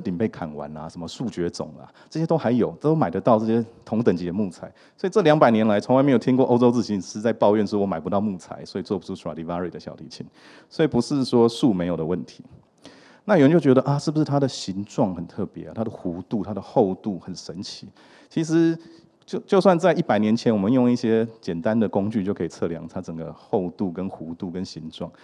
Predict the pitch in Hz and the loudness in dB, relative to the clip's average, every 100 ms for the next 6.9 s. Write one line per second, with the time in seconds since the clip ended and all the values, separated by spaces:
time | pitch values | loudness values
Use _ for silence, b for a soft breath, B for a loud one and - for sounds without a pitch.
0 | b - - 90 92 104 127 101 90 90 | b -20 -16 -8 -6 -2 -2 -2 -4 -14
1 | - 82 - _ _ _ _ _ _ - | -14 -20 -20 _ _ _ _ _ _ 0
2 | 143 120 127 156 180 123 139 139 120 104 | 4 6 6 6 4 6 4 4 4 4
3 | 104 113 95 87 - - 101 135 - 78 | 0 0 -2 -4 -10 -10 -6 -6 -6 -8
4 | 82 - - 123 110 117 101 117 - 110 | -10 -10 -8 -6 -2 0 2 0 0 0
5 | 117 117 123 95 - 101 104 98 - 80 | 0 -2 -4 -4 -6 -4 -2 -2 -4 -6
6 | 80 82 - 82 87 131 127 131 127 | -8 -8 -8 -8 -4 -4 0 0 0